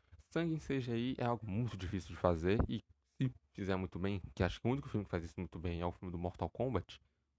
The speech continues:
mesmo assim ainda dá pra perceber, ele, ele não tinha verba, né, pra fazer um C G I lá muito bom, mas esse filme foi comprometido por causa do tempo. Não deu tempo de fazer os efeitos práticos da facada ali e tudo. Então tudo foi feito no C G I, essas cenas de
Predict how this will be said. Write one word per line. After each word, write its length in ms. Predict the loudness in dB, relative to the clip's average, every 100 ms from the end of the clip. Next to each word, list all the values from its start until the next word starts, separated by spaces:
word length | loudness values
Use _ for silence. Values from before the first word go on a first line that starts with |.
| -20 -20 -20 _ _ _ _ _ _ -8
mesmo 220 | -2 0 0
assim 180 | 2
ainda 200 | 4 4
dá 100 | 8
pra 80 | 8
perceber, 500 | 6 2 -2 -2 -2 -4 -14 -16 -14 -16 -16 -4
ele, 840 | -2 0 0 0 2 2 2 2 2
ele 100 | 2
não 140 | 0
tinha 200 | 0 0
verba, 280 | 2 2 4
né, 80 | 0
pra 160 | 0
fazer 160 | 2 2
um 40 |
C 120 | -2 -2
G 120 | 0
I 180 | 0 0
lá 200 | 0 -2
muito 220 | -4 0
bom, 240 | 2 2 -2 -16 -18 -16 0
mas 120 | 0
esse 80 | 2
filme 120 | 0
foi 120 | 0 -2
comprometido 420 | 0 0 0 0
por 60 |
causa 160 | 2 2
do 80 | 0
tempo. 340 | 0 0 -2 -8 -8
Não 220 | 0 4
deu 140 | 6 4
tempo 260 | 2 0
de 60 | -2
fazer 280 | 0 2 2
os 140 | 2
efeitos 320 | 0 -2 -4
práticos 400 | -2 -2 -2 -4
da 100 | -4
facada 500 | -4 -4 0 2 2
ali 120 | 0 -2
e 40 |
tudo. 260 | -4 -10 -6
Então 200 | -6 -6
tudo 260 | -4 -2
foi 160 | 2 0
feito 240 | 0 -4
no 80 | -2
C 220 | 0 0
G 120 | 0 0
I, 140 | 0
essas 300 | -2 -2 -6
cenas 500 | -6 -6 -2 -2 -2
de 240 | -2 -4